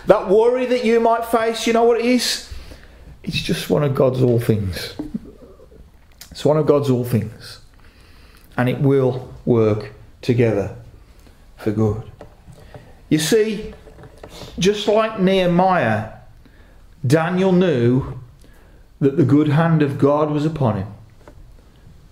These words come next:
and the hand was, of God was good upon him. And yet he faced a very, very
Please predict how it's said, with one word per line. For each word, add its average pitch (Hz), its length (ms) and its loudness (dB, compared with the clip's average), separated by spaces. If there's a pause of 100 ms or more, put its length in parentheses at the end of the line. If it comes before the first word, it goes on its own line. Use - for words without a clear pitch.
(160)
and 127 140 2
the 117 60 2
hand 131 440 0
was, 113 320 0
of 120 220 0
God 117 420 2
was 113 160 -2
good 127 560 2 (320)
upon 107 320 -2
him. 82 120 -10 (1300)
And 113 220 2
yet 135 440 0
he 117 120 0
faced - 800 -4
a 117 160 -2
very, 120 680 2 (100)
very 104 640 2